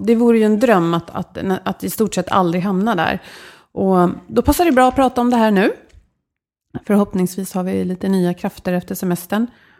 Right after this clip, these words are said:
Och kanske också lite extra öppna för nya tankar och idéer.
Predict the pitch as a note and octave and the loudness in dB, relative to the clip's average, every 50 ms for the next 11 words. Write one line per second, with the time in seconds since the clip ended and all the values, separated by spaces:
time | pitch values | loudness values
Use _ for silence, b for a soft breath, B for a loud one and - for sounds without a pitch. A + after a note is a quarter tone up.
0 | b b _ - - A3 G#3+ G#3 - A#3 G#3+ - A#3 G#3 - - G#3+ G#3 F#3+ - | b b _ 0 2 2 4 4 4 4 4 4 4 2 2 2 0 0 0 0
1 | - F#3+ F3+ F3 F3 F3 F3 - - F3+ - - - - - F3 - - - G3+ | 0 2 2 4 4 4 2 0 -2 -6 -6 -6 -4 -4 -2 -4 -4 -4 -2 0
2 | G#3+ B3+ B3+ - _ _ - - G3 F#3+ G3 F#3 F3 F3 F3 - G3 F3 E3+ - | 0 0 0 -4 _ _ -8 -4 -2 0 0 2 0 0 -2 -2 -4 -4 -4 -4
3 | - F3 E3+ F3 F3 G3 G#3+ A#3 - - G3+ | -6 -6 -6 -6 -6 -6 -6 -6 -6 -8 -8